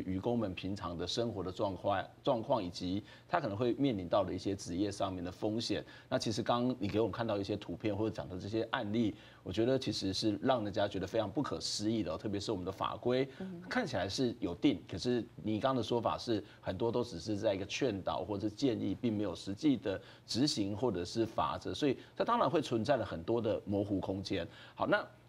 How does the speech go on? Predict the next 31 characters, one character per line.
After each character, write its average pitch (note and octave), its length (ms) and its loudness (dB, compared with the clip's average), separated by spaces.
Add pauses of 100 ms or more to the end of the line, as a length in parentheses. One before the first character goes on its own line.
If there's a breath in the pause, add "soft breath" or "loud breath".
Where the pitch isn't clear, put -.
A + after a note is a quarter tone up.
(120)
但 D4+ 100 6
是 C4+ 220 2
实 F3+ 220 2
际 A3+ 100 4
上 G#3 160 2
面 F#3 80 0
还 C#3 180 2
是 D#3 120 2
会 C#3 160 4
遇 C3+ 160 6
到 C3 140 6
问 B2 220 2
题 F2+ 160 -6
嘛， E2 160 -6
就 F#2+ 80 -6
是 A2+ 80 -2
我 G2 200 0
去 A2+ 120 0
工 A2+ 240 0
作 A2 200 0
了， D#2 100 -2
那 A2 160 2
我 F#2 160 0
如 A#2 80 2
果 E3 100 4
在 B2 160 2
船 F#2 240 -2
上 A#2 220 0
遇 B2+ 100 4
到 A2 200 4
了 F#2+ 180 -2